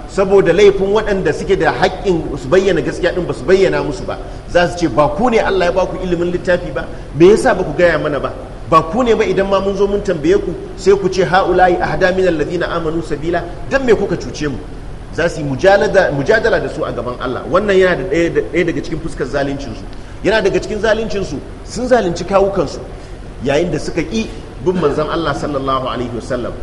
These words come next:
Domin dukkan wanda yake sabo yana cutar kansa. Dukkan wanda yake sabo zaluntar kansa yake yi, domin zai kai kansa ya zuwa ga uquba. Zai kai kansa ya zuwa ga uqubar Allah. Zai hana ma kansa alkhairai masu yawa. Saba ma Allah da kafirce masa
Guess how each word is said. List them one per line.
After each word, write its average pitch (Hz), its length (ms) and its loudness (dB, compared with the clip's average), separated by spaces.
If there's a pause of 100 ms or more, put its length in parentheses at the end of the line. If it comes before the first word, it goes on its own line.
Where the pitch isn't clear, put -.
(180)
Domin 165 240 0
dukkan 233 320 2
wanda 202 220 2
yake 180 180 2
sabo 147 300 -2
yana 196 180 2
cutar 147 320 -4
kansa. 107 300 -6 (720)
Dukkan 233 340 -2
wanda 202 240 2
yake 170 220 2
sabo 139 320 -2
zaluntar 147 480 0
kansa 131 260 -4
yake 127 220 -4
yi, 98 120 -8 (320)
domin 156 280 0
zai 175 160 4
kai 175 140 -2
kansa 165 300 -2
ya 135 60 -2
zuwa 139 180 0
ga 117 100 -4
uquba. 117 420 -4 (500)
Zai 175 140 2
kai 170 140 -2
kansa 165 280 0
ya 139 60 -2
zuwa 160 180 4
ga - 80 -4
uqubar 143 460 0
Allah. 135 240 -4 (380)
Zai 185 160 6
hana 175 260 2
ma 147 100 -2
kansa 180 300 0
alkhairai 143 420 2
masu 147 300 0
yawa. 147 240 4 (880)
Saba 180 380 2
ma 151 120 0
Allah 165 260 2
da 123 80 -4
kafirce 160 520 -2
masa 151 260 -4